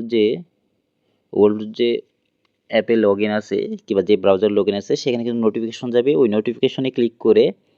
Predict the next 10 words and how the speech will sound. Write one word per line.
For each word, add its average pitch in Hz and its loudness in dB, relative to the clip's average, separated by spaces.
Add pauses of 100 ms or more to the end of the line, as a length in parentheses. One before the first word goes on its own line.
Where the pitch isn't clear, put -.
(340)
ইয়েস 120 4
দিতে 98 -4
হবে। 87 -6
যেমন 92 -2
নোটিফিকেশন 117 -6
যাবে, 113 2
"Someone 110 0
access 113 -2
your 107 4
account, 101 0